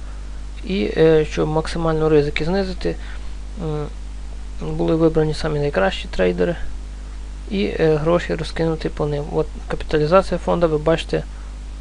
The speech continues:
е, і, ого, двадцять чотири мільйона дев'ятсот п'ятдесят три тисячі сімсот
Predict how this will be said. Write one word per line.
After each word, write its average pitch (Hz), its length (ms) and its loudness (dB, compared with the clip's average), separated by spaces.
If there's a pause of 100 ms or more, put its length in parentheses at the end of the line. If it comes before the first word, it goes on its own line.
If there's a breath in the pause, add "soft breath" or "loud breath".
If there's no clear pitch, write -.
(760)
е, 143 240 2 (680)
і, 170 100 -4 (440)
ого, 156 380 4 (120)
двадцять 160 280 2
чотири 180 240 2
мільйона 151 460 0 (1400)
дев'ятсот 160 420 2
п'ятдесят 156 360 2
три 151 140 4
тисячі 175 460 -4
сімсот 156 420 -4